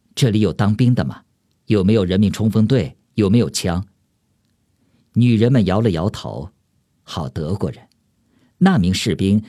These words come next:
赞许地说道。他们走了进去，拿起几个女人的手表，然后消失了。随着夜色越来越深，皮亚也就看见越来越多的苏联人。他们是作战部队，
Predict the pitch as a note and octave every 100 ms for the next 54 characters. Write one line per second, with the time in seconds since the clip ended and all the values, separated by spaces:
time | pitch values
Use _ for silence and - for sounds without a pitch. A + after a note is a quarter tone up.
0 | _ - G#3 G#2 - - - F2 F2 D#2
1 | - _ _ _ - A2 G2+ F#2 D#2 D#2+
2 | A#2 D#2+ D2 B1+ _ _ - - G#2+ A#2+
3 | B2+ A#2+ G#2 F#2+ A2+ F#2+ D#2 F#2 B2+ F2
4 | G#2 B2+ D2 A1 - _ - F#2 F2+ F2
5 | - F#2 - F2+ D#2+ C2 _ _ _ _
6 | _ _ _ _ _ _ - C#3 F#3 F3+
7 | D#3+ G#3+ B2+ D#2 F#2 C#2+ C2+ - E3+ F2
8 | D#2+ - D#2+ - G#2 G#2+ G#2+ _ _ -
9 | A2 G#2+ C3 F2 B1 - _ - A#2+ A2
10 | A#2 - G#2 - F2+ D2 - C3+ C#3+ G2+
11 | F2 F2+ A2+ E2+ A2 F2 - A#2 G2 D#2
12 | D2 G2 - _ _ _ _ _ _ -
13 | G2 F2+ - F#2+ C3 F2+ G#2 D#2+ F#2+ D#2
14 | D2+ B1+